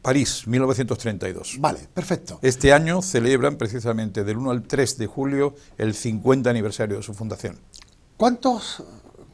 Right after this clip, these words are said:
Speaker 2: clubs o cuántas delegaciones del Escal Internacional existen hoy día en el mundo?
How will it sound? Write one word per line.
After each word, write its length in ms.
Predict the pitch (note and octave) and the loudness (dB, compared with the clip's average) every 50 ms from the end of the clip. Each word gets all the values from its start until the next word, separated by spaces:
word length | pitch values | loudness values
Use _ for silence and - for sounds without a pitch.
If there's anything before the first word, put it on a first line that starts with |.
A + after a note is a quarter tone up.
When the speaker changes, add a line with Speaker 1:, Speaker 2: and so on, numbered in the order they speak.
| _ - | _ 0
Speaker 2:
clubs 440 | G#3+ A#3 A3+ E3+ - C#3 - - - - | 2 2 2 0 -4 -10 -14 -16 -14 -8
o 140 | - E3+ D#3+ | -6 -6 0
cuántas 300 | - G3+ G3+ G3+ G#3 F3+ | 2 2 2 4 2 0
delegaciones 640 | F3+ G3+ G#3 G#3 F#3 E3 F#3+ G#3 A3 A3 G3+ F3+ E3+ | 2 2 2 2 2 0 -2 -2 -2 -2 -2 -2 0
del 120 | F#3 F3+ | -2 -2
Escal 280 | E3+ E3+ - F#3 G#3 G3+ | -2 -2 -2 -2 -2 -2
Internacional 580 | F3+ - F3 F#3 F#3+ F#3 F#3+ G3+ G3+ G3+ G3+ - - - - - | -4 -6 -8 -8 -8 -8 -6 -4 -4 -6 -6 -8 -14 -20 -12 -10
existen 380 | E3 - G3+ F#3+ - G3+ - - | -8 -8 -8 -6 -6 -6 -4 -2
hoy 160 | F3 F#3 F#3 | -2 0 0
día 100 | G3 G#3 | 0 0
en 80 | G3+ | 0
el 100 | G#3 G3+ | -2 -2
mundo? 300 | G3+ G3+ D#3 F#2+ D2+ - | -4 -4 -6 -6 -10 -14